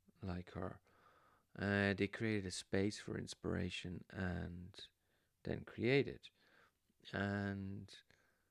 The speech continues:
I don't mean they did yoga or meditated or wa-, ate well or had some kind of spiritual superiority complex.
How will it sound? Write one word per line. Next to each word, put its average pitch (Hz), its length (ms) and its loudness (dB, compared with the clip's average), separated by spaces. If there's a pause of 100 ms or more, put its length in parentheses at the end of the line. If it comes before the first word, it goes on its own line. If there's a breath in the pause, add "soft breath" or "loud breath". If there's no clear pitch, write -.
(920 soft breath)
I 110 80 6
don't 117 260 6
mean 101 440 4
they 90 180 4
did 90 260 0
yoga 90 380 4
or 87 160 0
meditated 90 720 -4
or 85 160 -10
wa-, - 120 -4 (100)
ate 110 240 -2
well 90 260 0
or 85 260 -6
had 101 160 -4
some 104 140 -6
kind 92 240 -6
of 87 140 -10
spiritual - 500 0
superiority 127 800 -4
complex. - 680 -10